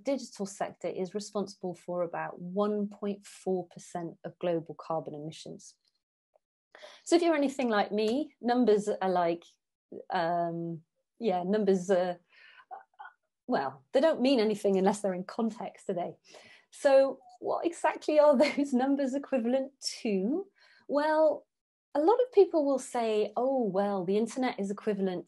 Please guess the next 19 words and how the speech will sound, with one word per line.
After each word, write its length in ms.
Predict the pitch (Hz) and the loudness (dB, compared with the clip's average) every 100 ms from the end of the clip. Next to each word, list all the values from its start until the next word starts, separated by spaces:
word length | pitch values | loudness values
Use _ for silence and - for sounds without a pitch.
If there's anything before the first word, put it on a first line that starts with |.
| - | -8
to 340 | 190 180 180 185 - _ _ _ - | -4 -4 -4 -8 -16 _ _ _ -8
flying 480 | 220 202 160 160 160 | -2 0 0 -6 -10
to 160 | - 196 | -6 -2
aviation. 680 | 185 175 175 185 - 175 190 | -2 0 -2 -2 -6 -6 -2
And 140 | 277 330 | 0 2
there 180 | 339 | 4
is 160 | 381 381 | 2 -2
some 260 | - 480 440 | -4 -4 -2
truth 280 | 269 208 | -2 -4
in 100 | 175 | -6
that, 140 | 156 - | -8 -8
but 100 | 202 | -8
that's 200 | 240 - | -6 -6
not 140 | 285 302 | -8 -8
entirely 560 | 277 - 339 277 190 | -10 -8 -6 -2 -4
true. 400 | 175 - 160 233 - _ _ _ _ _ _ - | -6 -8 -8 -8 -14 _ _ _ _ _ _ -2
Um, 560 | 214 214 214 220 220 - _ _ - | 0 2 0 0 -4 -8 _ _ -4
the 720 | 240 240 240 233 233 233 214 _ _ _ _ _ _ - | -2 -2 -2 -2 -2 -4 -8 _ _ _ _ _ _ -2
internet 580 | 302 302 320 294 302 | 0 0 -2 -6 -8